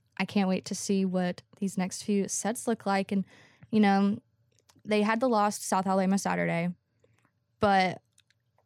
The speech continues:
it wasn't, it was a hard loss. All losses are hard, but it wasn't too brutal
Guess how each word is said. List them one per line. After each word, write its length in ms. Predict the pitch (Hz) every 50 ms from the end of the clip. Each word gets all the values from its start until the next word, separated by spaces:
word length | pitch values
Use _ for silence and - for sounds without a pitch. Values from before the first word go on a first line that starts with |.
| _ _ -
it 140 | 196 196 190
wasn't, 560 | 190 196 196 185 196 190 185 180 180 - - _ _ _ _ _ _ _ _ _ _ _ _ _ _ _ _ - - -
it 80 | 233
was 160 | 277 302 277
a 60 | 311 262
hard 200 | 269 277 269 254
loss. 260 | 262 254 254 247 -
All 160 | - 233 226
losses 280 | 220 220 208 - 220 220
are 100 | 220 202
hard, 240 | 202 196 196 190
but 120 | - 214 220
it 100 | 214 214
wasn't 500 | 240 247 247 233 262 247 240 220 - - _ _ _ _ _ _ _ _ _ _ _ _ _ _ _ _ - -
too 200 | - - 240 202
brutal 420 | 190 185 180 170 170 - 101 196